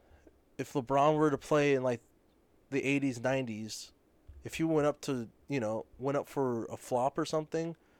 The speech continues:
a Bill Laimbeer of the Detroit Pistons would slap him on his ass, and he would not be getting up. Like, he would not be getting up. I mean, just seeing LeBron, knowing that he gets, like, poked in the eye, and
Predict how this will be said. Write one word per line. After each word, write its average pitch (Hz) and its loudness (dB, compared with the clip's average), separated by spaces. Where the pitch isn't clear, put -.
a 123 -2
Bill 160 6
Laimbeer 151 4
of 139 0
the 131 0
Detroit 113 0
Pistons 131 -2
would 117 -6
slap 139 0
him 135 -2
on 151 4
his 123 -2
ass, 120 0
and 120 -2
he 143 2
would 139 0
not 127 2
be 123 -6
getting 104 -4
up. 87 -10
Like, 113 -4
he 156 0
would 147 0
not 123 0
be 123 -6
getting 104 -4
up. - -8
I 120 -6
mean, 120 -6
just 143 -2
seeing 165 2
LeBron, 127 2
knowing 143 2
that 123 -2
he 147 -4
gets, 143 -2
like, - -4
poked - 2
in 139 -4
the 117 -2
eye, 101 -2
and 113 -6